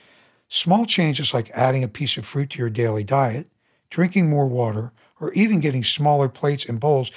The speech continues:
to help you reduce portion size can be less stressful and a better approach for improving your diet.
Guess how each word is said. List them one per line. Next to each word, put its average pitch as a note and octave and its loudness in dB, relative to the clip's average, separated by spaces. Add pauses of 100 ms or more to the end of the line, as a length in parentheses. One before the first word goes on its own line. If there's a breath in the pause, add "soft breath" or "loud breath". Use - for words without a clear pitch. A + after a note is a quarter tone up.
(200 loud breath)
to - -4
help E3 2
you D3 0
reduce C3+ 0
portion - -4
size G2+ -4 (400 loud breath)
can D#3 -2
be C#3+ 2
less C#3 4
stressful A#2 -2 (400 soft breath)
and C3 -2 (240)
a A#2+ -4
better D3+ 0
approach A2 -4
for B2+ -4
improving G#2+ -6
your B2+ -4
diet. D3+ -2